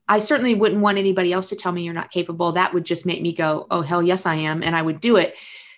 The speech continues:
But it's easier for me to question my own capability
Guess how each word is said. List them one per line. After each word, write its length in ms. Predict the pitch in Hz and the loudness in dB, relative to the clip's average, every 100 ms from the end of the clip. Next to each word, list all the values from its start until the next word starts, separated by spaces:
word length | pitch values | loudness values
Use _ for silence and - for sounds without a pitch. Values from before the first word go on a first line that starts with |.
| _ _ | _ _
But 160 | 226 - | 2 4
it's 240 | 240 233 | 2 2
easier 360 | - 262 262 214 | 2 2 4 2
for 120 | 214 | 2
me 200 | 196 196 185 | 2 2 2
to 160 | 180 | 0
question 380 | 180 190 175 185 | -2 -2 -2 -2
my 200 | 175 170 | 0 2
own 140 | 185 196 | 2 0
capability 840 | 175 165 - 147 139 - - | -2 -4 -6 -8 -6 -6 -8